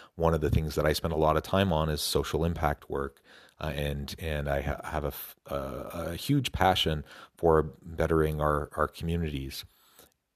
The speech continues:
But I also agree with what she said in kind of countering that pushback that she often receives. And that is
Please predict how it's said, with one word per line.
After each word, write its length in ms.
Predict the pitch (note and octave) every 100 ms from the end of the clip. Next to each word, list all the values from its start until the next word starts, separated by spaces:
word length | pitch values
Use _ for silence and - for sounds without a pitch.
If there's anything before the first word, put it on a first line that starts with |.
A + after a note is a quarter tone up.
| -
But 160 | F2+ E2+
I 120 | F#2+
also 280 | A2+ - C3+
agree 240 | - F#2
with 180 | F2 -
what 160 | D#2+
she 160 | - D#2+
said 520 | - - A2+ D2+ D2+ - - -
in 460 | F2+ E2+ D#2+ D#2+ - _
kind 260 | - F2 E2+
of 300 | D#2 D#2 -
countering 480 | - F#2+ F2+ E2 D#2+
that 200 | D#2 -
pushback 420 | G#2 - D#2 -
that 140 | C2
she 200 | - F2+
often 360 | D#2+ D2 D#2 D2
receives. 640 | C#2+ - E2 D#2 D2 - - - - - -
And 140 | F#2
that 180 | F#2 F#2
is 320 | F#2 F2+